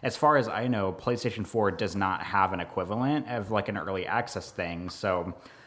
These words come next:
uh, I think that's kind of something cool that Xbox has going for it. But the last thing that I played that I really remember that was on the Xbox Game Preview was, um, We Happy Few, which is kinda like a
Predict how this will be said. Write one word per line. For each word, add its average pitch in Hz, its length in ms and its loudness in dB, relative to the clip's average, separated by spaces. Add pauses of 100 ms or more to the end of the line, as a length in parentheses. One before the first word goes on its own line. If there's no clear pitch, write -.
(200)
uh, 120 200 4
I 135 60 2
think 170 160 0
that's 165 160 -2
kind 151 320 2
of 156 80 0
something 165 320 -2
cool 170 280 0
that 160 120 -2
Xbox 160 500 0
has 160 200 2
going 160 260 0
for 156 280 -2
it. 147 180 -2
But 135 140 0
the 139 60 2
last 143 300 2
thing 185 120 -4
that 147 100 2
I 113 80 4
played 117 360 0
that 104 80 0
I 101 40 4
really 104 500 0
remember 92 460 0
that 87 120 -2
was 92 120 -6
on 98 120 -2
the 95 60 -2
Xbox 92 460 -4
Game 92 160 -6
Preview 90 420 -6
was, 87 320 -4
um, 82 440 -2 (280)
We 113 360 0
Happy 123 380 -2
Few, 101 500 -4
which 90 240 -4
is 98 100 -8
kinda 139 220 0
like 143 200 0
a 95 220 2